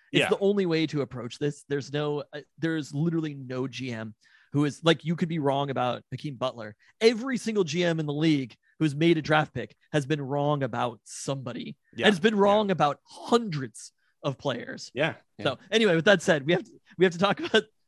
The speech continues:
Speaker 1: we have to talk about the second round. We have two minutes to talk about the second <laughs> round.
Speaker 2: Oh, we can,
Speaker 1: Draft
Speaker 2: we can.
Speaker 1: a lot of players, but let's only talk about the first round.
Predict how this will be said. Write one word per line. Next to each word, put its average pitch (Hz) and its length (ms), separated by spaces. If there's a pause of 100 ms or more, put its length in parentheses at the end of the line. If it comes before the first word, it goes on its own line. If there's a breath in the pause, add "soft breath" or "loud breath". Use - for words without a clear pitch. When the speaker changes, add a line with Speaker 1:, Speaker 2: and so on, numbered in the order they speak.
(720 soft breath)
Speaker 1:
we 170 100
have 180 80
to 156 60
talk 190 160
about 196 100
the 160 60
second 170 300
round. 143 280
We 135 60
have 139 120
two 240 220
minutes 196 480
to 185 100
talk 170 180
about 180 180
the - 40
second - 420
<laughs> - 80
round. 156 180
Speaker 2:
Oh, 127 160
we 135 80
can, 165 100
Speaker 1:
Draft 254 140
Speaker 2:
we - 80
can. 269 120
Speaker 1:
a - 20
lot 240 120
of 226 80
players, 196 320
but 170 140
let's 156 240
only 190 260
talk 165 280
about 147 280
the 147 80
first 147 300
round. 131 400